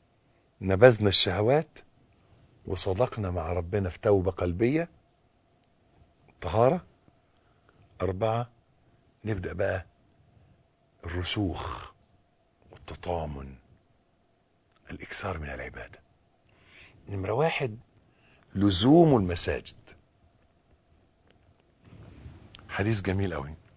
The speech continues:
بس يحتاج انك تصلي على النبي صلى الله عليه وآله وصحبه وسلم. قال رسول الله صلى الله عليه وآله وصحبه وسلم، حتى الحديث ده رقمه جميل في السلسلة الصحيحة بتاع الشيخ الألباني، رقمه سبعة وعشرين تمانية وعشرين،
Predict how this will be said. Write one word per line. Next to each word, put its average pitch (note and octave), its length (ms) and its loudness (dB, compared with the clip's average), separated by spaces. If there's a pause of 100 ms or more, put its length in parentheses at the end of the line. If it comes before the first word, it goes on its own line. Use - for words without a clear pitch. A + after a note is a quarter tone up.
(1400)
بس - 180 2
يحتاج A2 300 0
انك G#2 160 0
تصلي G#2+ 320 2
على F2+ 80 0
النبي F#2+ 240 0
صلى F2 280 2
الله F2+ 180 2
عليه E2+ 160 -2
وآله E2+ 120 -4
وصحبه D#2 300 -6
وسلم. C2+ 340 -8 (1040)
قال A#2+ 320 10
رسول G2+ 280 0
الله G2+ 380 2
صلى G#2+ 320 8
الله G2 220 4
عليه F2+ 180 0
وآله F#2+ 120 0
وصحبه F#2+ 200 -2
وسلم، G#2 320 0 (400)
حتى D3+ 220 6
الحديث D3 240 4
ده C#3+ 100 10
رقمه C3+ 320 6
جميل B2+ 300 4
في A2 60 -6
السلسلة A#2+ 460 2
الصحيحة B2+ 320 4
بتاع A2+ 160 6
الشيخ A2+ 240 2
الألباني، B2 520 6 (360)
رقمه A#2 300 8
سبعة B2+ 360 12
وعشرين C3 560 6
تمانية A#2+ 320 6
وعشرين، F2+ 420 0